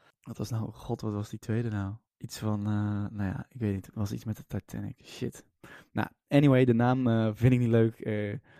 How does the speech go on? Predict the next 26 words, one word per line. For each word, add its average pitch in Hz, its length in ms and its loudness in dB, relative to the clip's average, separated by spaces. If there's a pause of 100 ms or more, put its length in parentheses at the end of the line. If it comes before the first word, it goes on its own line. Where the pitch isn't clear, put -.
(880)
zou 123 280 10
in 123 120 12
ieder 123 140 4
geval 113 140 4
al 113 60 -2
kunnen. 123 360 -4
En 107 80 -12
dan 104 100 -8
heb 107 120 -10
je 110 60 -8
dus 101 140 -10
iets - 140 -14
als 104 120 -12
onpersoonlijke 107 640 -10
groei. 113 320 -14
Alleen 101 320 -12
dan 98 160 -12
dus 98 160 -14
financiële 104 500 -10
tips - 300 -10
die 107 300 -10
niet 120 340 -6
zo 120 220 0
heel 113 220 4
handig 120 300 -4
zijn. 117 360 -6